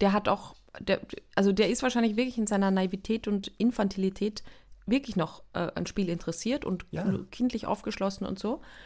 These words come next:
Speaker 1: Und ich verstehe auch, dass es einem dann schwerfällt, dass, äh,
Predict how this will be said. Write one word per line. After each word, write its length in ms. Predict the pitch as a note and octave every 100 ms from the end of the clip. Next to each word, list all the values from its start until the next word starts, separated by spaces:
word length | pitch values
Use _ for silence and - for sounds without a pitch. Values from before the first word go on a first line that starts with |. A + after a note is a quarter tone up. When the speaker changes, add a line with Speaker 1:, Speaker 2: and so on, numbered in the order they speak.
| - - - -
Speaker 1:
Und 120 | G#3+
ich 100 | G#3
verstehe 420 | - G#3 A#3+ D4
auch, 100 | B3
dass 180 | - A#3
es 140 | - -
einem 240 | G#3+ G#3+
dann 160 | G#3+ G3
schwerfällt, 880 | - G3+ C4 D4 G3+ G#3+ C#4 - - -
dass, 440 | G#3 - - - -
äh, 120 | -